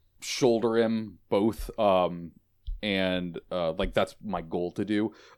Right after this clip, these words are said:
Um, but I, I will ask Rose, is like, "You wouldn't happen to know how to shoot a gun, would you?"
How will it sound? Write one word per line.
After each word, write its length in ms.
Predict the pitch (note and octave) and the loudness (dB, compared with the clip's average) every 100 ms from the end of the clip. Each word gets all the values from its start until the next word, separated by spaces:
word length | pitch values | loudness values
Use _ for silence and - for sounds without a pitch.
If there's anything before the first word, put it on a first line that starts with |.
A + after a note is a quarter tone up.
| - | 4
Um, 340 | G#2 F#2+ F2+ | 6 6 4
but 140 | G2+ G2+ | 2 4
I, 180 | G2+ G#2+ | 4 4
I 80 | A2 | 2
will 280 | G#2+ A2 G#2 | 6 6 6
ask 260 | G2+ - | 4 4
Rose, 180 | A2 F#2+ | 2 2
is 80 | G2 | 2
like, 220 | G2+ F#2 - - _ | 2 0 -8 -20 _
"You 340 | B2+ D3 C3 A2 | -4 -2 -4 -4
wouldn't 360 | A2+ B2+ A2+ | 6 6 6
happen 420 | - - G#2 - F#2 | -2 4 4 4 0
to 80 | |
know 140 | F2+ F2+ | 4 4
how 160 | F2 E2 | 4 -2
to 100 | D#2+ | -2
shoot 360 | - F#2+ F2 - | -4 -4 -4 -10
a 60 | |
gun, 320 | D#2+ F2 D2 | -2 -2 -2
would 240 | D#2+ D#2+ - | -8 -10 -6
you?" 200 | D#2+ | -8